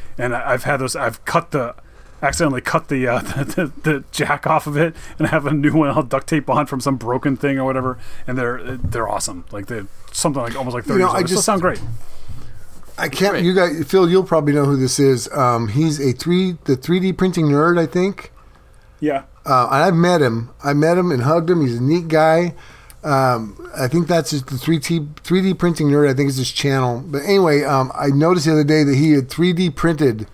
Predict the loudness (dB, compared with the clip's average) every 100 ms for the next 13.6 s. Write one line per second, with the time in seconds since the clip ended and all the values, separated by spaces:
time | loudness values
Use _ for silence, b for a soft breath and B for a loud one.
0 | B B B B B -4 -2 0 2 2
1 | 2 0 0 -2 0 0 2 0 2 2
2 | 4 4 2 0 2 4 4 4 0 0
3 | -2 0 0 2 2 4 4 2 0 -4
4 | -6 -2 0 -2 -6 -2 0 2 0 -2
5 | 0 -2 0 2 2 2 0 -2 -4 B
6 | B B -2 2 2 2 2 2 0 0
7 | 0 -2 0 0 0 -4 -4 -2 -4 -2
8 | -2 -2 -2 -6 -8 -6 -4 -2 -4 -4
9 | -10 -14 B B -8 -2 0 0 0 -2
10 | 0 -2 -2 2 2 2 2 0 2 0
11 | 0 -2 0 0 2 0 0 -4 -8 -6
12 | -4 -4 -6 -16 B B B B B B
13 | -6 -2 0 -2 -4 -10